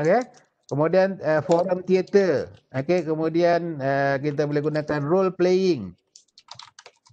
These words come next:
Ha, ini kita boleh guna cooperative strategy.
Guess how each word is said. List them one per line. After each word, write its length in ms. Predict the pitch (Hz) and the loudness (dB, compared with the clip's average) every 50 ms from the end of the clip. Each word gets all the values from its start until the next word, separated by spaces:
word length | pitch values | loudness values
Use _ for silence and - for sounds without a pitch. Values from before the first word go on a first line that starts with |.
| - - | -20 -12
Ha, 160 | - 101 113 | -8 -4 -2
ini 240 | 123 143 170 175 165 | -2 0 -2 -2 -2
kita 200 | 165 156 165 156 | -2 -2 -2 -2
boleh 120 | 156 - 151 | -4 -4 -4
guna 200 | 156 147 147 139 | -2 -2 -2 -2
cooperative 560 | 120 - 156 156 175 180 180 175 180 196 185 - | -2 -4 -4 0 2 2 2 2 2 0 0 0
strategy. 720 | - 190 185 185 185 180 180 185 190 180 151 120 107 - | 0 -2 -2 0 -2 -2 -2 0 0 0 0 -2 -4 -10